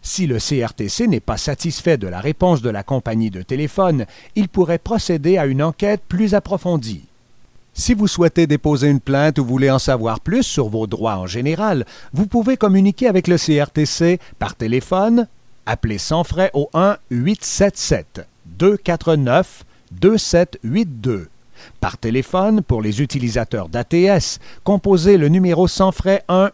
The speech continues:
huit sept sept neuf zéro neuf deux sept huit deux. Par télécopieur, appelez au un huit un neuf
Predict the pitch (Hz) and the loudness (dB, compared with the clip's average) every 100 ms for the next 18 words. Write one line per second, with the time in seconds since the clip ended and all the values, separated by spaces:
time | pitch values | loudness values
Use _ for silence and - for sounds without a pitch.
0 | - 139 190 - - 190 190 - 147 101 | -4 -2 -2 -2 0 0 0 -2 -2 -2
1 | - - - - 95 143 196 - - 123 | -6 -12 -12 -6 -2 0 0 -4 -6 0
2 | 180 160 143 113 143 - - - - 85 | 2 2 0 0 -2 -4 -12 -20 -18 2
3 | 185 220 - 185 196 - 117 208 170 110 | 2 2 2 0 0 -6 -2 -2 -2 -2
4 | 110 82 - - - - - - 98 - | -2 -2 -12 -20 -20 -20 -10 -4 -4 -4
5 | 113 117 160 147 185 196 208 - - 151 | -4 -2 -2 0 4 4 2 -2 -6 -2
6 | 156 151 131 110 123 143 214 - _ 82 | 0 2 2 0 -2 0 -2 -6 _ -2
7 | 180 185 190 185 202 - - | 0 2 4 4 4 0 -10